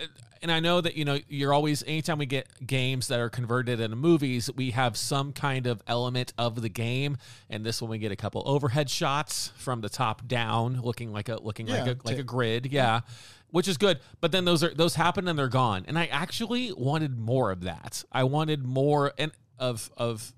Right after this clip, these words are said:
Speaker 1: those kind of scene, shots. Now,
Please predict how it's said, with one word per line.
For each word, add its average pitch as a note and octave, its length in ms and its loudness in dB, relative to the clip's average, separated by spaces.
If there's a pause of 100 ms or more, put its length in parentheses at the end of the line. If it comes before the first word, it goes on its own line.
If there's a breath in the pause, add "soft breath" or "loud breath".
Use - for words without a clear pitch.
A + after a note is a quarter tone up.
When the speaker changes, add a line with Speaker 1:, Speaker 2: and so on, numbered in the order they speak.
(200)
Speaker 1:
those C3 300 2
kind A#2+ 280 -4
of G#2 160 -4
scene, - 400 -4
shots. - 540 -2 (1160 loud breath)
Now, D3 440 0